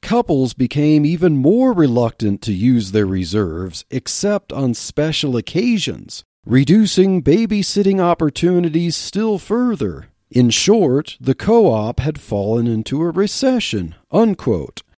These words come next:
And so, yes, using this babysitting cooperative as a microcosm of an economy,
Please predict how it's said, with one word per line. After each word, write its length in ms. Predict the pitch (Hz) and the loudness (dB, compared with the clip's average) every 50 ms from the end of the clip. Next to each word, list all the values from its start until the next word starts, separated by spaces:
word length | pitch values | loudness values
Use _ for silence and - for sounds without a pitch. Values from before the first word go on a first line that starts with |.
| _ _ _ | _ _ _
And 160 | - 120 113 | -4 -2 -2
so, 280 | - - 135 127 120 113 | 0 2 2 2 4 4
yes, 420 | 113 135 127 90 87 - - - - _ _ _ - | 4 2 2 0 -2 -6 -8 -10 -12 _ _ _ -8
using 500 | 107 113 165 240 254 240 208 240 226 214 | 0 4 6 6 6 4 4 2 2 2
this 220 | 202 185 - - | 2 0 0 -2
babysitting 880 | 101 - 123 143 185 185 175 170 156 - - - 156 151 151 147 139 127 | 0 2 2 2 2 2 0 -2 -4 -4 -2 -2 0 2 2 2 2 0
cooperative 800 | - - 123 107 117 131 139 131 - - 117 107 101 107 117 120 | -2 -4 -4 -2 -2 -2 -4 -4 -4 -4 -2 0 2 2 2 0
as 260 | 123 131 151 147 135 | 0 0 -2 0 2
a 180 | 165 170 180 165 | 2 2 2 2
microcosm 1300 | 135 120 113 127 170 220 233 - - 170 160 131 - - 135 120 120 120 120 123 123 165 196 202 190 - - - - - - | 2 2 2 2 2 0 0 2 2 2 2 2 0 -4 -6 -4 -4 -4 -4 -4 -4 -4 -4 -4 -6 -8 -12 -18 -18 -14 -8
of 200 | - 123 127 117 | -2 0 0 2
an 100 | 123 117 | 2 2
economy, 920 | 110 107 - - - 101 82 87 90 92 101 107 127 165 233 247 214 175 | 2 0 -2 -6 -10 -10 -8 -8 -8 -6 -4 -4 -2 -2 -2 -2 -2 -4